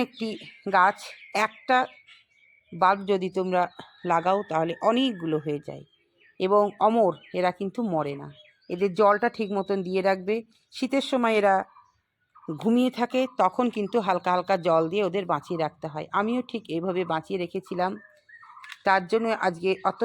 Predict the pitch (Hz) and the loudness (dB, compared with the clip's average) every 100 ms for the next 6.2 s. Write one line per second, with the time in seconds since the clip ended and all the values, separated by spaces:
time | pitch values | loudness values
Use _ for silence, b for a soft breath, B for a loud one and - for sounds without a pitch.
0 | 220 208 196 190 180 175 - 196 - 180 | -4 -6 -2 -2 0 -2 -4 -8 -4 -2
1 | 180 190 180 - 180 175 165 170 - b | 0 -2 -2 -2 -4 -2 -2 -2 -4 b
2 | b _ - 185 202 - 175 175 175 175 | b _ -4 -4 -4 -6 -4 -4 -6 -8
3 | _ _ - 170 175 175 - 170 175 - | _ _ -2 -2 -2 -4 -4 -6 -6 -14
4 | - - 170 170 175 170 165 165 156 _ | -20 -16 0 2 2 2 -2 -2 -10 _
5 | _ _ _ - 220 226 262 185 151 147 | _ _ _ -10 -4 -2 -2 -2 -4 -6
6 | 147 - | -12 -16